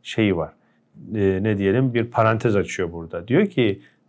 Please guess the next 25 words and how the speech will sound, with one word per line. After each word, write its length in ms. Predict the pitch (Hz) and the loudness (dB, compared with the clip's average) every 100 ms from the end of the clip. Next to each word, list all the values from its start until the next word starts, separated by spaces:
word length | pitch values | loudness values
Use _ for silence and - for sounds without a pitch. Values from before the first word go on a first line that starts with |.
| - | 0
"Tamam, 400 | 170 110 147 156 | 2 4 2 2
bu 140 | 151 | 2
iki 280 | 131 156 135 | 2 0 0
bilimin 380 | 117 117 120 98 | 2 0 0 0
de, 80 | |
mantığın 520 | 98 113 120 120 123 107 | 0 0 0 0 0 2
da, 80 | |
matematiğin 720 | 101 104 117 110 107 113 101 95 | 0 -2 -2 -4 -2 -2 -2 0
de 160 | 131 | 0
kendi 360 | 127 113 107 104 | 0 -2 0 0
başına 500 | 92 - 101 131 139 _ _ | -2 -2 -2 -2 -4 _ _
herhangi 440 | - 123 113 101 98 | -2 2 2 2 0
bir 80 | 104 | 0
problem 520 | 110 98 101 123 123 | 2 2 2 0 2
doğurmadığını 640 | 107 110 101 92 101 151 | 4 4 2 -2 -2 -2
söyleyelim. 540 | - 147 113 104 82 - _ - _ _ _ _ | 2 4 4 2 0 -6 _ -20 _ _ _ _
Ama 500 | - 165 160 185 214 _ _ _ - | 0 4 6 4 0 _ _ _ 2
buradan 440 | 156 147 127 120 | 2 4 4 4
doğan 380 | 120 147 185 160 - - _ _ | 4 4 2 0 -8 -20 _ _
birer 320 | 135 117 143 | 0 4 4
tehlike 460 | 139 131 131 135 151 | 4 4 4 2 2
de 140 | 92 | 4
var." 320 | 78 76 - - _ _ _ _ | 0 -6 -12 -20 _ _ _ _
Nedir 420 | 131 170 151 104 95 | 2 2 4 2 4
bu? 280 | 165 220 | 2 2